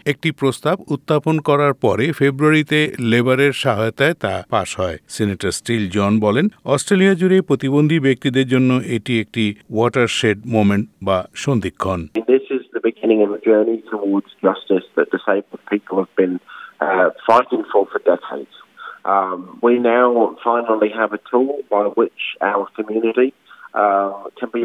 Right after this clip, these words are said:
Speaker 2: liberated from the, uh, systemic abuse and oppression that has marked our lives. Uh, sometimes it's the moment we were born.
Speaker 1: পরিসংখ্যান দেখায় যে প্রতিবন্ধী অস্ট্রেলিয়ানরা অপ্রতিবন্ধী ব্যক্তিদের চেয়ে প্রায়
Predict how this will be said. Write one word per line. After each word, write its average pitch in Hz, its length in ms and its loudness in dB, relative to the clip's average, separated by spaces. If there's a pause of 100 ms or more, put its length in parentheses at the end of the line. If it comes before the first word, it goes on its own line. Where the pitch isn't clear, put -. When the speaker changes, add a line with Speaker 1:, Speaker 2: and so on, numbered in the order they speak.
(120)
Speaker 2:
liberated 110 640 0 (180)
from 101 200 2 (320)
the, 92 320 0 (440)
uh, 90 140 2 (160)
systemic 120 580 0 (260)
abuse 135 340 0 (180)
and 95 80 -2 (100)
oppression 127 420 -4
that 113 200 -6
has 104 140 2 (160)
marked 110 280 0
our 107 200 2 (140)
lives. 104 260 -2 (100)
Uh, 104 120 -2 (100)
sometimes 120 460 -2
it's 123 200 -6
the 123 140 -10
moment 113 220 0
we 113 180 2
were 101 120 0
born. 98 220 2 (140)
Speaker 1:
পরিসংখ্যান 185 840 2 (280)
দেখায় 135 440 0 (180)
যে 127 140 2
প্রতিবন্ধী 156 600 2
অস্ট্রেলিয়ানরা 131 760 2 (100)
অপ্রতিবন্ধী 156 920 2
ব্যক্তিদের 123 520 0
চেয়ে 131 260 0
প্রায় 113 340 0